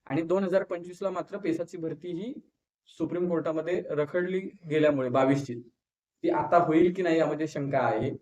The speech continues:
कारण तीच भरती प्रक्रिया जोपर्यंत पूर्ण होत नाही तोपर्यंत नवीन भरती प्रक्रिया होणं कठीण आहे. आणि मग राहिला पर्याय का आपल्याकडे?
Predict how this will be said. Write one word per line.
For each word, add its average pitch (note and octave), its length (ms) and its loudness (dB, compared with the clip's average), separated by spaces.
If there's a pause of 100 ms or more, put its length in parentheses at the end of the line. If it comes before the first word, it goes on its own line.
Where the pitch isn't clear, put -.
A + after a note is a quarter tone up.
(200)
कारण D#3 240 2
तीच G#3+ 220 -4
भरती F3+ 300 0
प्रक्रिया E3 380 0
जोपर्यंत E3 380 0
पूर्ण F3 380 0
होत E3+ 200 4
नाही C3+ 180 -4
तोपर्यंत D3 420 -4
नवीन D3 240 -2
भरती C#3 260 -6
प्रक्रिया C3+ 300 -8
होणं C3+ 160 -8
कठीण B2 280 -8
आहे. G2+ 100 -12 (680)
आणि C#3+ 120 4
मग G3+ 140 10
राहिला F#3+ 300 8
पर्याय F3+ 380 2
का E3+ 60 -2
आपल्याकडे? C#3+ 480 -4